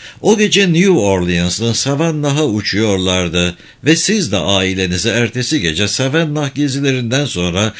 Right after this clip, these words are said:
saat on birde Knoxville'da Tyson Havaalanı'nda karşılayacaktınız.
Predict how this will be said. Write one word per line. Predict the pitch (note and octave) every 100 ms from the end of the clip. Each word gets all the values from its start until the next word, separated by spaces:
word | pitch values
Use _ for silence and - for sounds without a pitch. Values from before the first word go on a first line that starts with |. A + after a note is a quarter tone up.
| - -
saat | - E3 E3 -
on | E3+ F3+ D#3+
birde | D#3+ D3 D#3
Knoxville'da | C#3 D#3+ - G2+ F#2 F#2 G#2+
Tyson | - D3 D#3 D3+ C#3+
Havaalanı'nda | C#3 D3+ D3+ C3+ C3+ C3 C#3
karşılayacaktınız. | B2+ B2+ - A2 A2 F#2 A2 - F#2+ F2+ F2